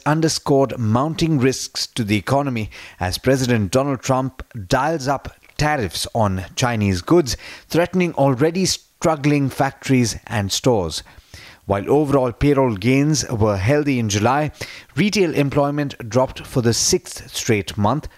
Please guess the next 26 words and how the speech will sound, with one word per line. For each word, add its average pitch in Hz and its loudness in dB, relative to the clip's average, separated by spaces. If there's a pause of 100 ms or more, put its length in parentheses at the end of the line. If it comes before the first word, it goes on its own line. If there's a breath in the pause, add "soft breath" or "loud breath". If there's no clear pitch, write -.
(140)
to 104 2
a 92 2
three-year 127 0
low, 104 2 (280 loud breath)
according 101 0
to 98 -4
Labor 113 2
Department 101 -4
figures. 90 -4 (540 loud breath)
At 85 -4
factories, 139 0
which 107 0
are 98 2
already 110 2
in 117 0
a 110 2
technical 120 0
recession 127 0 (220 loud breath)
thanks 139 0
to 131 0
global 127 2
weakness 147 0
and 107 -2
the 87 0
trade 175 0
war, 95 2